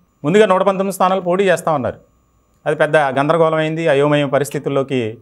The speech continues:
వెళ్ళిపోయినటువంటి నేపథ్యంలో ఆవిడ, "కాంగ్రెస్కు మేము సపోర్ట్ చేస్తాం." ఇప్పుడు అంత కీలకంగా మారింది ఈ పరిణామాలు.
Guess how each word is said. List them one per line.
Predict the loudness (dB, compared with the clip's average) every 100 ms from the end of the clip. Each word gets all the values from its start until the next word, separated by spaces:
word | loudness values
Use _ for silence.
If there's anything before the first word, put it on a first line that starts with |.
| -4
వెళ్ళిపోయినటువంటి | 0 0 0 -2 -2 0
నేపథ్యంలో | 0 -2 -4 -8 -12 _ _ 0
ఆవిడ, | 2 2
"కాంగ్రెస్కు | 2 0 0 -6 -6
మేము | -8 -6 -6 -6
సపోర్ట్ | -6 -6 -6 -8
చేస్తాం." | -8 -12
ఇప్పుడు | -20 _ _ _ _ _ _ _ _ _ _ _ _ 0 2
అంత | 2
కీలకంగా | 2 2 2 2 4
మారింది | 2 2 0
ఈ | 0
పరిణామాలు. | 0 2 2 2 -4